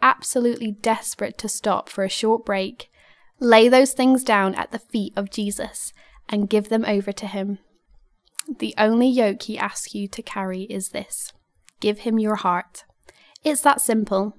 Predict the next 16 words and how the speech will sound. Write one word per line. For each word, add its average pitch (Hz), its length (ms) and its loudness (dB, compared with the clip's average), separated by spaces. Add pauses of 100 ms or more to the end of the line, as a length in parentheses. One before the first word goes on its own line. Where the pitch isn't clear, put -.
(320)
You 269 160 2
don't 285 180 4
need 208 200 -2
to 214 80 -8
carry 185 460 -4
extra - 360 -6
things 190 420 -4
to - 160 -10
earn 196 200 -2
his 196 200 -8
love 196 380 -4 (340)
or 214 180 0
approval. 214 640 -2 (640)
Simply 262 560 2
your 202 320 0
faith 202 400 -6